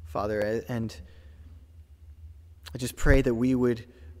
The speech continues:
experience your Holy Spirit in our lives, filling us up today as we come to the table. Lord, as we hear the gospel, the good news that Christ was poured out, his blood was poured out for us on the cross, that we may,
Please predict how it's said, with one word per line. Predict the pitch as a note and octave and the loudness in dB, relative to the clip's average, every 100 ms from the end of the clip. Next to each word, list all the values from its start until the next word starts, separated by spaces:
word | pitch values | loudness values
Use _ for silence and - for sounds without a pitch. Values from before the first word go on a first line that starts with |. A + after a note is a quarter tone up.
| - | -10
experience | C#3 - - C#3+ C#3 C3+ B2 - - - - - - - - - - | -6 -4 -2 0 2 0 -2 -4 -6 -8 -14 -20 -20 -20 -20 -20 -4
your | C3 C3 | 0 0
Holy | C3+ C3+ B2 | 2 2 2
Spirit | A2+ - C3+ B2 | 0 -2 0 2
in | A#2+ | 0
our | A#2+ A#2+ | 0 0
lives, | A#2 A2+ A2 - | 0 -2 -2 -6
filling | - C3+ C3+ C3 | -8 -6 -4 -6
us | A2 - | -6 -6
up | A2 G#2 | -8 -8
today | - G2+ G2 G2 D#2+ | -12 -8 -6 -6 -8
as | F2+ | -8
we | G#2 | -10
come | - G#2+ F#2+ | -10 -10 -10
to | F2+ | -10
the | F2 | -12
table. | - F2+ F2+ E2 - - - - - - - - - - - - - - | -10 -10 -8 -10 -12 -20 -20 -20 -20 -20 -20 -20 -20 -20 -20 -20 -20 -10
Lord, | B2 C3 | 2 4
as | C3 A#2+ | 4 2
we | |
hear | A#2 - C#3+ C#3+ | -4 -2 2 4
the | B2 | 4
gospel, | G2+ A2+ A2+ - G#2 | 2 2 0 -4 -10
the | G#2 | -6
good | C3 B2+ | -2 -2
news | B2 A#2+ A#2 A2 | 0 0 -2 -4
that | G#2 | -8
Christ | - - B2+ B2+ - | -10 -4 -4 -4 -6
was | A2 | -12
poured | - - B2 A#2 - | -12 -4 -2 -2 -6
out, | B2 A2+ G#2 - - - - - - - - - | -10 -10 -10 -14 -20 -20 -20 -20 -20 -20 -20 -14
his | A2+ | -10
blood | - B2+ | 0 2
was | A#2+ - | 2 -2
poured | - C3 | 2 4
out | A#2+ A#2 | 4 -2
for | - | -4
us | A#2 - | -4 -4
on | A2 | -8
the | |
cross, | G#2+ - A2 G#2+ - | -8 -8 -6 -6 -6
that | G2 F#2+ | -10 -8
we | A#2 A2+ | -6 -6
may, | G#2+ G#2 G2 | -4 -4 -6